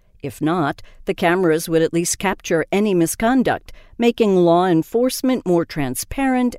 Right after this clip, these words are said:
and accountable. Six years later, body cameras are now used by nearly every major police department in the U S, but they have failed to prevent more police violence.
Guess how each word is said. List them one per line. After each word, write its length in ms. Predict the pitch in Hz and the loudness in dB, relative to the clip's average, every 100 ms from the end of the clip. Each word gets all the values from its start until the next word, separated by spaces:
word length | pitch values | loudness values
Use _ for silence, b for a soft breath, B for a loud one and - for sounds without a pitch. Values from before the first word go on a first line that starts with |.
| - | -4
and 100 | 185 | -4
accountable. 680 | 190 170 151 139 135 95 - b b b b b b b | -4 -2 -2 -2 -6 -10 -12 b b b b b b b
Six 360 | - - - | -4 -2 -2
years 380 | 262 254 240 - | 4 4 4 0
later, 360 | 160 156 160 151 | -2 0 0 -2
body 340 | 143 143 196 | -2 -2 -4
cameras 500 | - 170 170 180 185 | -2 -2 0 0 -2
are 100 | 185 | 0
now 140 | 170 | 0
used 520 | 185 175 175 170 185 - | 0 0 0 0 -2 -2
by 200 | 180 180 | 0 2
nearly 480 | 175 175 190 208 | 0 2 2 4
every 300 | 165 156 185 | 2 0 0
major 340 | 196 151 135 175 | 0 0 -2 -6
police 400 | - 226 254 - | -2 -2 -2 -4
department 540 | - 147 - 165 170 | -6 -4 -2 -2 -2
in 180 | - 156 | -2 -2
the 80 | 170 | 0
U 260 | 175 190 | 0 2
S, 320 | 233 143 - - b b b | 2 -2 -6 -12 b b b
but 120 | 208 | 0
they 140 | 214 | 4
have 140 | 208 196 | 4 4
failed 380 | 247 247 285 277 | 0 2 0 -2
to 100 | 269 | -4
prevent 540 | 269 233 285 311 294 | -2 0 2 2 0
more 320 | 180 190 156 160 | 2 2 2 0
police 500 | - 190 156 156 - | 2 2 2 -2 -4
violence. 640 | 202 226 214 143 - - | 0 0 0 -2 -8 -16